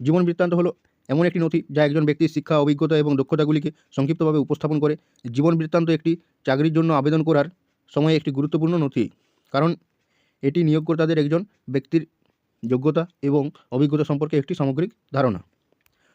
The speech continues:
অর্থাৎ জীবন বৃত্তান্ত বলতে এখানে রিজুমকে বলা, বোঝা হয়েছে, রিজুমে। দেখো, জীবন, জীবন বৃত্তান্ত লেখার সময় নিম্নলিখিত মৌলিক নিয়মগুলি অনুসরণ করা উচিত। যেমন নম্বর ওয়ান, আপনার শিক্ষা, অভিজ্ঞতা এবং দক্ষতাগুলিতে, গুলিকে সংক্ষিপ্ত এবং সুসংগঠিতভাবে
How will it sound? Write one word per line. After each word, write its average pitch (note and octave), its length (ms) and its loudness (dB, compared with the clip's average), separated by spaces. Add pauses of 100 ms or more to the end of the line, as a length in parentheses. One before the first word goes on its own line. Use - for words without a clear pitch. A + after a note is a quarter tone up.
(120)
অর্থাৎ C#3+ 200 -2
জীবন D#3 180 0
বৃত্তান্ত F3 260 -2
বলতে E3+ 180 -2
এখানে E3+ 160 -2
রিজুমকে C#3+ 360 0
বলা, A2+ 240 -2
বোঝা B2+ 180 -4
হয়েছে, A2+ 160 -2
রিজুমে। A#2+ 280 0 (1300)
দেখো, E3+ 160 2
জীবন, D#3 320 0
জীবন D#3 320 -2
বৃত্তান্ত E3+ 300 0
লেখার E3 220 0 (600)
সময় D#3 400 0
নিম্নলিখিত D#3 460 0 (420)
মৌলিক C#3+ 240 2
নিয়মগুলি D3 300 2
অনুসরণ C#3+ 300 0
করা C#3+ 120 0
উচিত। A#2 200 -4
যেমন C#3 160 -2
নম্বর C#3+ 180 2
ওয়ান, D3 140 0 (520)
আপনার C#3+ 220 0
শিক্ষা, D3 360 -2
অভিজ্ঞতা C#3 400 0
এবং C#3 180 0
দক্ষতাগুলিতে, C#3+ 560 -2 (1200)
গুলিকে C#3+ 220 2
সংক্ষিপ্ত D3 440 -2 (260)
এবং D3 220 0
সুসংগঠিতভাবে D3 840 0